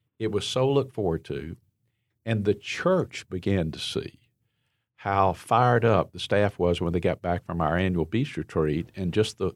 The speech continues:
love we have for one another. I might not see the middle school minister for a conversation for three or four months after that,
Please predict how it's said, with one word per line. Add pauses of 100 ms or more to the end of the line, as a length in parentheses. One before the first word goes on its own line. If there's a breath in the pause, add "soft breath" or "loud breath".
(140)
love
we
have
for
one
another.
I
might
not
see
the
middle
school
minister
for
a
conversation
for
three
or
four
months
after
that,